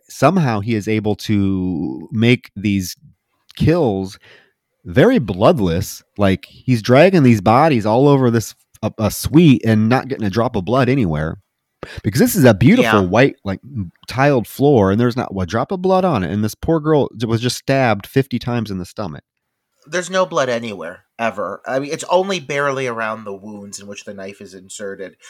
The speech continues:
Speaker 2: That's all you get with this movie. It's a shocking, shockingly, uh, low volume of blood. I think they got through it with one, like, maybe a twelve ounce bottle of fake blood in this film. I don't know how. Um,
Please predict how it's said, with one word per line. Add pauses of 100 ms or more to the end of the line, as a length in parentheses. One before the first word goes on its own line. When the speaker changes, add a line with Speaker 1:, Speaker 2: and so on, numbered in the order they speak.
(180)
Speaker 2:
That's
all
you
get
with
this
movie. (220)
It's
a
shocking, (320)
shockingly, (480)
uh, (240)
low
volume
of (120)
blood.
I
think
they
got
through
it
with
one,
like,
maybe
a
twelve
ounce
bottle
of
fake
blood
in
this
film. (520)
I
don't
know
how. (340)
Um,